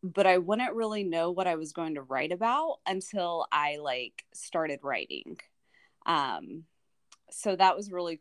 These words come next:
cool, and that still is happening. Um, but then I,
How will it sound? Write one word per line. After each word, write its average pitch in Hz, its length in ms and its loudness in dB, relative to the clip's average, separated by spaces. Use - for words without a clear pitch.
cool, 143 540 -4
and 170 140 -2
that 165 200 -2
still 170 500 -2
is 127 180 -8
happening. 135 640 -8
Um, 135 420 0
but 190 240 0
then 160 600 0
I, 160 720 2